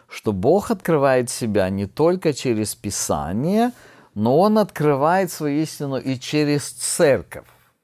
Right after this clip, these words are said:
То есть это значит, что, э, Папа Римский, э, это святые церкви, это церковь как с-, с-, как общность,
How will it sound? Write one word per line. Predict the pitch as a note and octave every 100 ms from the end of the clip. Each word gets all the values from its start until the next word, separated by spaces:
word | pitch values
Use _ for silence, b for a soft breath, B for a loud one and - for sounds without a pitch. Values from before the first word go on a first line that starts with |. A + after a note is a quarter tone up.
| _ _ _ _ b b b b _
То | C3 G#2
есть | A2 D#3+ -
это | A#2+ A2 A2+
значит, | G#2+ B2 C3+ B2+ A2
что, | - A2+ G#2+ G2+ b b b b b _
э, | G2 G2 F#2+ F#2 F2+ D#2+ -
Папа | A#2+ A#2+ A#2
Римский, | G#2 F#2+ F#2 - G2 F2+ F2 E2
э, | D#2 D2 B1
это | F2+ G2
святые | F2+ - A#2+ A2 B2 A2+ G2+
церкви, | F#2 - F#2+ E2+ E2 - F#2 F#2 F#2 -
это | G#2 G#2 G2 - G2+ G2
церковь | - - C3 B2 - G2+ -
как | A2 G2+
с-, | - - - - -
с-, | G#2+ G2+ -
как | A2+ - -
общность, | A2+ G2 - - G2 F2+ -